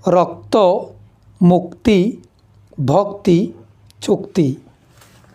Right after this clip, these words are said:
এসো লিখি ও পড়ি। এখন আমরা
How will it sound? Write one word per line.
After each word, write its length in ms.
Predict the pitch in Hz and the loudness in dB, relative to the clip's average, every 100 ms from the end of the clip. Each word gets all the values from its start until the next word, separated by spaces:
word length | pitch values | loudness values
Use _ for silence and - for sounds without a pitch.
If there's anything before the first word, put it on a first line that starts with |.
| _ _ - _ - _ _ _ _ _ _ _ _ _ - - - - - - - - - - - | _ _ -20 _ -20 _ _ _ _ _ _ _ _ _ -20 -20 -20 -20 -20 -20 -20 -20 -20 -18 0
এসো 600 | 247 262 302 277 269 - - 208 | 2 2 4 4 2 -4 -6 2
লিখি 440 | 202 247 349 302 | 2 2 4 4
ও 80 | 226 - | 4 2
পড়ি। 280 | 156 120 113 - - - - - - - - | 0 -2 -10 -18 -20 -20 -20 -20 -20 -20 -6
এখন 260 | 175 240 302 | 0 2 4
আমরা 360 | 254 254 294 | 4 4 4